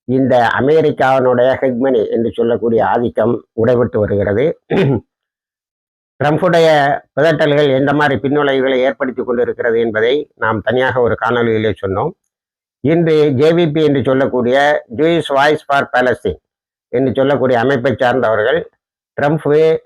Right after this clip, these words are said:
சொன்னது தவறு, காசாவில் இருக்க மக்களை வெளியேற்ற வேண்டும் என்பது தவறு" என்று சொல்லியிருக்கிறார்கள். ஆனால் இன்டர்நேஷனல் ஃபோரங்களில் ஒரு பெரிய விவாதம் நடந்து கொண்டு இருக்கிறது. அது ஓரிரு நாட்களில் செயல் திட்டமாக செயலில் வரும்.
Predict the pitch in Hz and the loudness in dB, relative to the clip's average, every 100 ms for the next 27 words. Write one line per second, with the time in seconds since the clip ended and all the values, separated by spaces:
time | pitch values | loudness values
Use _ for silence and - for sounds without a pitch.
0 | - - 123 143 127 139 120 110 117 117 | -12 -4 -2 0 0 0 -2 -2 0 0
1 | 127 139 - 104 104 131 135 135 127 120 | 0 -2 -6 -2 -2 0 0 2 0 -2
2 | 113 113 107 127 113 117 123 110 117 113 | -2 -2 -2 0 0 2 0 0 0 0
3 | 104 107 104 101 98 120 101 101 95 101 | 0 -2 -2 -2 -6 -6 -4 -2 0 -2
4 | - 107 104 - 98 98 92 - 90 92 | -2 -2 -2 -2 -2 0 -2 -4 -2 0
5 | 120 - 98 92 127 170 _ _ _ _ | -2 -2 -4 -2 -4 -6 _ _ _ _
6 | _ 127 156 185 190 170 160 147 127 139 | _ -2 0 2 2 2 0 0 0 0
7 | 127 95 104 160 - _ _ _ _ _ | 0 0 0 -2 -4 _ _ _ _ _
8 | _ _ _ _ - 143 139 127 147 170 | _ _ _ _ -4 -2 0 0 0 2
9 | 151 135 135 147 170 165 135 135 151 147 | 2 2 2 2 2 2 2 0 0 0
10 | 135 127 110 104 110 165 214 120 120 123 | 0 -2 -4 -4 -4 -4 -4 -4 -2 -2
11 | 135 127 120 117 127 123 117 110 - 123 | 0 0 0 0 -4 -4 -2 -4 -2 -2
12 | 135 117 107 113 113 107 135 160 - 113 | -2 -4 -6 -4 -2 -2 -2 -4 -2 -2
13 | 120 117 98 95 127 156 | 0 0 0 0 -2 -4